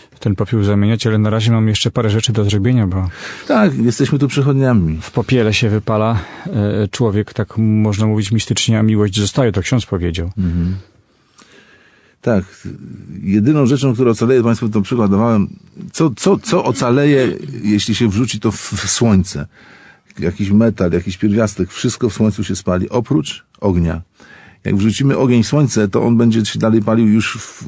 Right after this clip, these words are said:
Speaker 2: w ogniu słońca, ale będzie się palił. Jeśli chcemy być, y, ocaleni, musimy wejść jak ś-, s-, ogień w ogień.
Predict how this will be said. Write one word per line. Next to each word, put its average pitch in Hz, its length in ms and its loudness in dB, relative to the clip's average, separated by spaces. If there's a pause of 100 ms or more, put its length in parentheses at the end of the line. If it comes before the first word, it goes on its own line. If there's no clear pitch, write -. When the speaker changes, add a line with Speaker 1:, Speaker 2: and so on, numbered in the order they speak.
(120)
Speaker 2:
w 95 40 -2
ogniu 104 260 4
słońca, 98 480 0 (400)
ale 90 220 0
będzie 101 260 4
się 87 100 -2
palił. - 280 -8 (840)
Jeśli 95 300 -2
chcemy 113 400 2
być, 98 420 -2
y, 90 320 0
ocaleni, 101 600 2
musimy 101 540 2 (520)
wejść 92 440 -2
jak 92 140 0
ś-, - 560 -20 (140)
s-, - 320 -14
ogień 117 360 2
w 101 60 4
ogień. 85 380 0